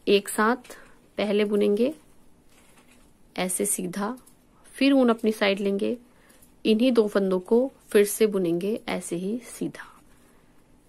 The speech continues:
फिर इन दो फंदों को सिलाई पे से निकाल लेंगे। रेगुलर आपको बिल्कुल लास्ट तक यही करते रहना है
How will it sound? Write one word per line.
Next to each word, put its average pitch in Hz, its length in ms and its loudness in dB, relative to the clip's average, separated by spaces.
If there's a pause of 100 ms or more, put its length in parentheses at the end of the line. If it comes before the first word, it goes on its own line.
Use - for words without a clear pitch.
(880)
फिर 285 360 -2 (240)
इन 190 140 0
दो 185 100 -2
फंदों 160 300 -8
को 202 140 -2
सिलाई 185 360 -6
पे - 140 -14
से 196 140 -6
निकाल 202 240 -4
लेंगे। - 240 -20 (2250)
रेगुलर 220 420 4
आपको 220 340 0
बिल्कुल 214 360 0
लास्ट 208 320 4 (100)
तक 208 240 4 (160)
यही 208 300 0
करते 196 360 -2
रहना 165 240 -6
है 220 340 -4